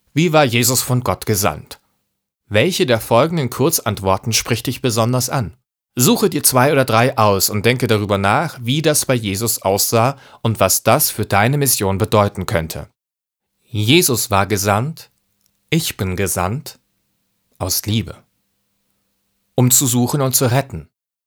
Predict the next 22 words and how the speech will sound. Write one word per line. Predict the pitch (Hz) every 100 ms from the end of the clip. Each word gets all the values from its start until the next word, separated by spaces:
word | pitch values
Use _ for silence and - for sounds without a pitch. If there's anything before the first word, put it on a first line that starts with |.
| _ _
als | 110 104 -
Mensch | 98 107 -
unter | 117 113
Menschen. | 110 117 113 - 71 - _ _ _ _ _ _ -
Um | 147
zu | 135 131
predigen | - 156 170 160 151
und | 131
zu | 143 120
heilen, | 127 104 82 73 _ _ _ _ _ _ _ -
in | 120 107
der |
Kraft | 104 113 104 -
des | -
Geistes. | 120 123 - 82 - - _ _ _ _ _ _ _ _ _ _ -
Um | 85 82
zu | 101
dienen, | 95 120 98 71 - _ _ _ _ _ _
zu | - 180
den | 190 165
verlorenen | 135 117 131 131 131
Schafen. | 127 120 107 101 - 78